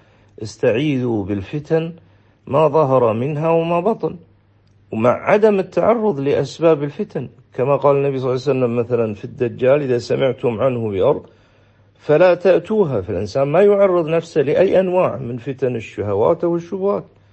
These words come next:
لكن السؤال المتوجه هنا: كيف تحصل الفتنة؟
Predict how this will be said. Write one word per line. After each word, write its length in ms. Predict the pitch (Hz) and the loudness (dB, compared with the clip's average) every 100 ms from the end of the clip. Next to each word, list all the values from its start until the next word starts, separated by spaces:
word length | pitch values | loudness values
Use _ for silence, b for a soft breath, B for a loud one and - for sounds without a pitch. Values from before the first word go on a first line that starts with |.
| b b b b b b b | b b b b b b b
لكن 440 | - 117 - 139 131 | 2 2 2 -2 -2
السؤال 480 | 127 135 131 202 | -4 0 4 4
المتوجه 680 | 220 185 175 170 180 180 147 | 2 -2 -2 2 4 4 2
هنا: 460 | 147 127 165 147 147 - b b b b b b _ _ - | -2 0 0 0 0 -12 b b b b b b _ _ -4
كيف 640 | 180 220 175 - - - - - | 2 2 2 -6 -18 -20 -18 -4
تحصل 440 | 160 - - 135 | -4 -4 -4 -2
الفتنة؟ 560 | 120 - 123 - 92 | -4 -6 -10 -6 -8